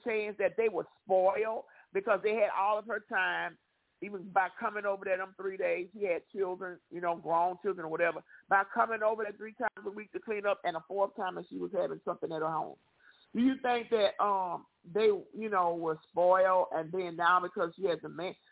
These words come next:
People, see, that's another thing. People don't want you to, they, they down with you as long as it's them. But let somebody else come aboard. Let a new member come to the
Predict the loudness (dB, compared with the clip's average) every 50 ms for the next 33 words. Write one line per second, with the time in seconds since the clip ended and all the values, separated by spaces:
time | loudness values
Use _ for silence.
0 | _ _ _ 2 2 2 2 0 -4 -4 -4 -4 0 0 0 0 0 -2 -4 -4
1 | -2 -2 -2 -2 -2 -4 -4 -4 -6 -6 -6 -8 -12 -16 -18 _ -20 -20 -20 _
2 | _ _ 2 2 2 4 2 2 2 2 2 2 0 -2 0 2 2 2 2 -2
3 | -6 -8 _ -10 -6 -4 -6 -6 -6 _ _ _ -2 0 0 0 -2 -4 -2 -2
4 | -2 -2 -2 -2 -2 -2 0 -2 -4 -6 -6 -8 -10 -12 _ -14 -14 -14 -14 -8
5 | -6 -4 -4 -4 -6 -8 -12 -16 -16 -6 -4 -4 -4 -4 -6 -12 -20 _ _ _
6 | _ _ 0 2 2 2 0 0 2 2 2 2 0 -2 0 0 0 2 2 2
7 | 0 2 0 0 -2 -2 -4 -6 -6 -6 -6 -4 -4 -6 -8 -6 -6 -6 -6 -6
8 | -6 -8 -10 -14 _ _ _ -2 0 0 0 0 0 -2 -4 -4 -4 -2 -4 -4
9 | -4 -4 -6 -2 0 0 0 0 -2 -6 _ -8 -8 -8